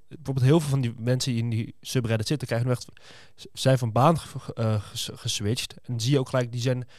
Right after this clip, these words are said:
hebben betere arbeidsomstandigheden en krijgen ook meer betaald. En dat is wel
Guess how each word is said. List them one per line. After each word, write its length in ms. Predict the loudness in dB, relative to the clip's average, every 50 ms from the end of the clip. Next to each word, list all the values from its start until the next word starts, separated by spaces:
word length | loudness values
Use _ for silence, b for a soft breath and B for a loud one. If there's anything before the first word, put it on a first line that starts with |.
| b b b
hebben 180 | b -6 -2
betere 300 | 2 4 4 4 4 2 2
arbeidsomstandigheden 720 | 4 6 6 4 2 0 -4 -2 -4 -4 -2 -2 -2 -2 -2
en 60 | 0 0
krijgen 120 | 0 2
ook 60 | 2 2
meer 80 | 0 0 0 2
betaald. 320 | 2 2 4 2 0 -4
En 80 | -2 -2
dat 180 | -2 0 0
is 80 | -2 -2
wel 380 | 0 0 0 0 -2 -4 -8